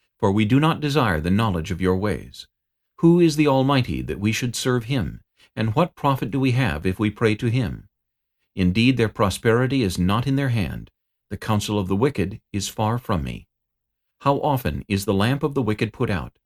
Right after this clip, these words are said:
How often does their destruction come upon them? The sorrows God distributes in his anger? They are like straw before the wind, and like chaff that a storm carries away.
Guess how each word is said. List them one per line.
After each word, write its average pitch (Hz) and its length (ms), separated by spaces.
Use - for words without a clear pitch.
How 117 160
often 92 300
does 78 160
their 95 180
destruction - 600
come 98 160
upon 104 340
them? 62 220
The 127 80
sorrows 101 540
God 107 320
distributes 120 580
in 104 80
his 101 160
anger? 110 420
They 123 160
are 127 80
like 120 220
straw 123 460
before 85 320
the 98 100
wind, 98 480
and 101 120
like 107 220
chaff 98 460
that 92 160
a 92 40
storm 95 520
carries 85 360
away. 78 440